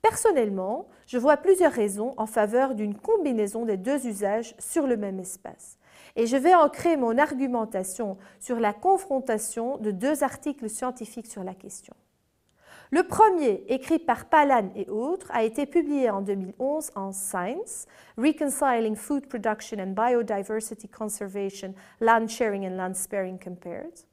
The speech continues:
Sur base du matériel empirique du Ghana et de l'Inde,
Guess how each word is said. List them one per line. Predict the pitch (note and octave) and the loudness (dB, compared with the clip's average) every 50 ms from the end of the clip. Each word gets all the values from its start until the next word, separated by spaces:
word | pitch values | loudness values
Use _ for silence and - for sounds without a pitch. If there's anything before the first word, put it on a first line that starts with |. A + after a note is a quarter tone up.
| _ _ _ - - - - _ | _ _ _ -20 -20 -20 -20 _
Sur | - - C4 B3+ | -4 -2 0 4
base | A#3+ C#4+ D4 C4 | 6 8 6 6
du | B3 C4+ | 6 2
matériel | C4+ C4 B3+ B3+ A3+ G#3+ A#3 A3 G#3 G#3+ | 2 2 0 0 -2 0 0 0 0 -2
empirique | G3+ G3+ - A#3 G#3 A3+ B3 G#3+ F#3+ | -4 -4 -6 -8 -6 -6 -6 -6 -6
du | F#3 G#3 | -6 -6
Ghana | F#3 F#3 A3+ G#3 A3 B3+ B3 A3+ | -2 0 0 2 2 2 2 2
et | G3+ F#3+ | 2 0
de | F#3+ G3 | -2 -2
l'Inde, | G3 G3+ G#3+ C4+ D#4+ F4+ E4+ | -2 0 0 2 0 0 -2